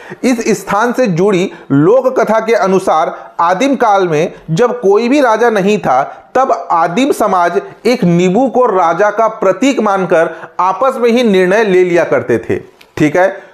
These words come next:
तो ये था आपका लिमाऊ राजा और मौर्य दरबार। ठीक, उड़ीसा में समृद्ध हस्तशिल्प और हथकरघा क्षेत्र को प्रदर्शित करने वाली रंग बिरंगी झांकी को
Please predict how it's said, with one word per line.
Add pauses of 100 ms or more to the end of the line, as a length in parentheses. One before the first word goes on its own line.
(120)
तो
ये
था
आपका
लिमाऊ
राजा
और
मौर्य
दरबार। (460)
ठीक, (560)
उड़ीसा
में
समृद्ध (160)
हस्तशिल्प (240)
और (520)
हथकरघा
क्षेत्र
को
प्रदर्शित (100)
करने
वाली
रंग
बिरंगी
झांकी
को